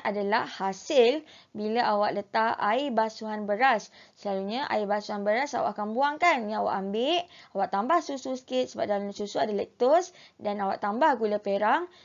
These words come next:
So, dia boleh merawat air sisa dan enap cemar. Maksudnya biar dua minggu. So,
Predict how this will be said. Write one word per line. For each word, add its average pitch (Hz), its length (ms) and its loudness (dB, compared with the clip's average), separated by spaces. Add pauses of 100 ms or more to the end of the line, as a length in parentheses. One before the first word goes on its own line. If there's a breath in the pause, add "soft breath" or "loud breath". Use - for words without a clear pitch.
(100)
So, 220 220 -4
dia 208 180 2
boleh 233 380 0
merawat 226 580 2
air 214 220 0
sisa 226 340 -4
dan 294 220 -4
enap 220 260 -4
cemar. 202 540 -2
Maksudnya 214 400 -6
biar 208 240 0
dua 202 100 -2
minggu. 208 460 0 (400 loud breath)
So, 208 340 0